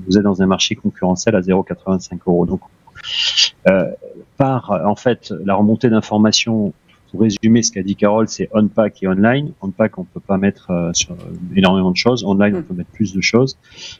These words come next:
Speaker 1: Et tout ça, c'est des modèles économiques qui sont en cours de construction. En fait, ce qu'on essaye de faire, c'est, c'est faire, euh, euh, puis je, ça vous a pas échappé qu'on est en contexte de crise et que le pouvoir d'achat, euh, est, est, est compliqué. Donc, il faut trouver une équation, euh,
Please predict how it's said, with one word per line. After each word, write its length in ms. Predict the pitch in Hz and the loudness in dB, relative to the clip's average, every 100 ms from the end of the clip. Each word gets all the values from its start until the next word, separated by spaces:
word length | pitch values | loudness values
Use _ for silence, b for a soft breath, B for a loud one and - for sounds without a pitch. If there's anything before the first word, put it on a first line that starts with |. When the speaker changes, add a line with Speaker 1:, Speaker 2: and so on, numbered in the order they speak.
| _ | _
Speaker 1:
Et 40 | - | -6
tout 120 | - | -2
ça, 180 | - 131 | 0 0
c'est 160 | - | 0
des 80 | 107 | 2
modèles 260 | 104 104 104 | 4 4 4
économiques 440 | 104 104 101 131 | 2 2 4 2
qui 160 | - - | 2 -2
sont 120 | 208 | -2
en 40 | |
cours 260 | - - 123 | -4 -2 -2
de 60 | 107 | -2
construction. 680 | - 127 - 127 - 110 98 | -2 -4 -2 -4 0 0 2
En 60 | |
fait, 180 | 95 117 | 2 0
ce 100 | - | -2
qu'on 200 | - 95 | -14 -14
essaye 260 | 92 - 104 | -12 -2 0
de 80 | 92 | 0
faire, 460 | - 120 139 143 139 | 0 0 0 -2 -6
c'est, 280 | - - 95 95 | -10 -4 -2 -4
c'est 220 | - 98 | -4 -4
faire, 340 | - 117 113 | 0 2 2
euh, 240 | 95 92 85 B B B B B B B B _ - | 0 0 0 B B B B B B B B _ -10
euh, 240 | 95 85 76 | -2 -2 0
puis 260 | - 95 90 90 110 | 0 0 0 -6 -10
je, 120 | - | -4
ça 160 | - | -2
vous 140 | 95 98 | 0 0
a 20 | |
pas 120 | 104 | 0
échappé 340 | 101 110 98 113 | -2 -2 -2 0
qu'on 180 | 98 | 0
est 40 | 92 | -2
en 60 | |
contexte 380 | 92 98 104 90 | 0 -2 -2 -2
de 80 | 92 | -2
crise 340 | - 127 110 | -2 -2 -2
et 100 | 90 | -2
que 80 | 87 | -2
le 60 | 87 | -6
pouvoir 200 | - 92 | 0 0
d'achat, 480 | 90 90 - 101 95 | 2 0 2 2 2
euh, 380 | 87 85 85 87 82 78 73 67 - | 0 -2 -2 -6 -8 -12 -14 -18 -14
est, 60 | 92 | -12
est, 300 | 80 85 95 | -12 -14 -14
est 220 | - - | -18 -18
compliqué. 640 | - - - - 120 143 120 | -16 -12 -4 0 0 -2 -6
Donc, 140 | 95 - | -10 -10
il 280 | - - - | -16 -20 -20
faut 100 | - | -20
trouver 240 | - 113 | -4 2
une 100 | 110 | 2
équation, 640 | 110 113 104 - 139 147 - 104 | 2 0 -2 0 -2 -2 -8 -6
euh, 160 | 101 | -4